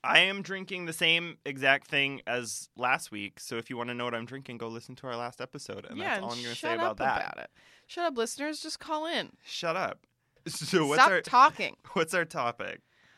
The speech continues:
Speaker 2: Our topic is new.
Speaker 1: It's new because you're gonna be listening to this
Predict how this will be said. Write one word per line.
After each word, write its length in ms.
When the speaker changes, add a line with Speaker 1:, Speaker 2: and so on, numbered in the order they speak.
Speaker 2:
Our 100
topic 560
is 320
new. 580
Speaker 1:
It's 240
new 220
because 280
you're 100
gonna 180
be 100
listening 360
to 60
this 360